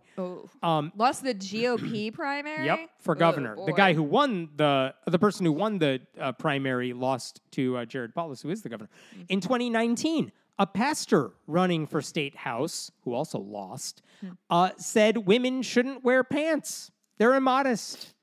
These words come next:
Speaker 2: They should always wear skirts that, like, go down to their ankles or whatever.
Speaker 1: Mm, mm-hmm,
Speaker 2: And by the
Speaker 1: mm-hmm.
Speaker 2: way, in
Speaker 1: That's what I'm
Speaker 2: twenty,
Speaker 1: wearing right now.
Speaker 2: yep, twenty fifteen, when a right-wing extremist named Gordon Klingenschmidt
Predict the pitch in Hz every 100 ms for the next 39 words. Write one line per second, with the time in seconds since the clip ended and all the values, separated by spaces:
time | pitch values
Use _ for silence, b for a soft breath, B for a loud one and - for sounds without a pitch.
0 | _ _ _ 156 143 156 151 147 156 -
1 | 214 175 - - 131 120 123 113 127 131
2 | 123 127 151 160 165 107 104 104 101 202
3 | 190 185 196 233 226 262 277 202 143 226
4 | 214 220 226 240 285 269 - 180 _ _
5 | - 226 262 - 254 - - 370 302 214
6 | 262 - _ _ 196 208 - 185 175 208
7 | 233 214 214 190 - - 269 190 175 -
8 | 165 151 156 165 160 139 226 269 160 -
9 | 135 135